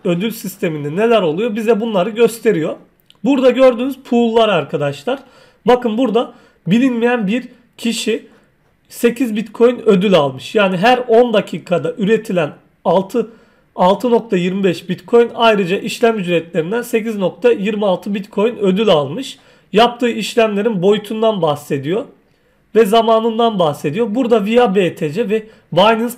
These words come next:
Pool'dan bahsediyor. Binance, e, pool'ları da var. Binance üzerinde Bitcoin kazan, evindeki Bitcoin cihazları. Bakın burada az önce Ant Pool şu an sekiz nokta yirmi bir Bitcoin ödül aldığını bahsediyor.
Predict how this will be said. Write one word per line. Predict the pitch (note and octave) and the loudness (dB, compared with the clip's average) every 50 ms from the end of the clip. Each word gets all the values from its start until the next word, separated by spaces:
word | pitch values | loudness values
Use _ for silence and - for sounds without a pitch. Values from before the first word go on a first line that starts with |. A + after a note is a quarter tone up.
| - | -6
Pool'dan | - A3 G#3+ G#3+ G#3 F#3+ G#3+ A3 G#3+ G3 | -2 0 0 0 2 2 2 2 2 0
bahsediyor. | E3 D3 C#3 C#3 - F3+ C#3+ B2+ C#3+ F#3 B3+ - - - _ _ _ _ - | -2 -2 -2 -4 -6 -10 -10 -6 -6 -6 -6 -6 -8 -18 _ _ _ _ 0
Binance, | E3 G#3+ A#3 A#3+ A3+ G#3+ B3+ A#3+ - - _ _ _ _ _ _ | 2 4 4 4 4 0 -2 -6 -8 -14 _ _ _ _ _ _
e, | - - E3 D#3+ D#3+ - | -8 -8 -8 -8 -10 -8
pool'ları | - - A3 A3+ A3+ A3+ A3 A3+ A#3 A3+ F#3+ | -2 0 0 2 4 4 4 4 4 2 2
da | F3+ D3 C#3 | 2 2 2
var. | D#3+ G3+ - - D#3 | 0 -4 -4 -4 -2
Binance | E3 G3 G#3 A3 G#3+ A3 G3+ - - | 0 0 0 0 -2 -6 -8 -8 -6
üzerinde | - G3 G3 G3+ G3 E3 E3 D3+ D3+ G3 A#3+ B3 - - _ _ _ _ | -6 -4 0 0 0 0 0 -4 -2 -2 -4 -4 -6 -14 _ _ _ _
Bitcoin | G3+ F3+ F3+ F3 A3 A3+ - - C4 A#3 A3 A3 G3+ - | -12 -6 -4 -4 -4 -4 -4 0 2 2 2 0 -4 -10
kazan, | - - G#3+ G3+ F3 G#3 G#3+ F#3+ E3 - - - | -4 -2 0 0 2 0 0 -2 -2 -6 -4 -4
evindeki | F3+ F3+ G3+ G#3 G#3 G#3+ G#3 - G3+ E3 | -4 -2 -2 -4 -4 -6 -6 -6 -6 -6
Bitcoin | E3+ F3 - - - A3 G#3+ G#3+ G3+ F3 | -6 -6 -8 -4 -2 0 0 0 -2 -2
cihazları. | D3+ F3 F#3+ F#3+ F#3 F3 F3+ G3 F3+ F3 F3+ | -2 0 2 2 0 0 0 -2 -2 0 0
Bakın | A#3 A#3 - A#3+ A3 | 0 0 0 -4 -4
burada | G#3+ G#3+ A3+ A3+ A3+ | -4 -2 0 2 2
az | A3+ G3+ F#3 | 2 0 0
önce | G3+ F#3+ F#3+ A3+ A#3+ - A3+ G#3+ | -4 -4 -2 -4 -2 0 -2 -2
Ant | G#3+ G3+ - - | -2 -4 -8 -6
Pool | - G3 A3 A#3 A#3 - - _ _ _ | -4 -2 -2 -2 -6 -12 -20 _ _ _
şu | - - A#3+ A#3 A3+ | -10 0 2 4 4
an | G#3 A3 A#3 | 4 2 -2
sekiz | A3+ - - A3+ A3 A3+ G3+ F#3+ | -8 -6 -6 -4 -4 -4 -6 -4
nokta | G3 F#3 F#3+ - - A3 | -4 -6 -6 -4 -6 -4
yirmi | A3 G3+ G3 G3 | -4 -4 -4 -4
bir | G3+ A3 G3 F3+ | -6 -4 -4 -6
Bitcoin | G#3 G3 - - G3 G3+ A3 G#3 | -8 -8 -6 -2 -2 -2 -2 -2
ödül | - G#3 F#3 F#3 G#3+ G#3 | -2 -2 -2 0 2 2
aldığını | G3+ F3 D#3 D3 C#3+ D#3 F3 A3+ F#3+ F#3 | 2 2 0 0 -2 -2 -4 -2 0 2
bahsediyor. | G#3 G3+ G3+ G#3 - G#3+ F3 D3 F3 A3+ C4+ | 2 2 2 0 -2 -2 -2 -2 -4 -4 -4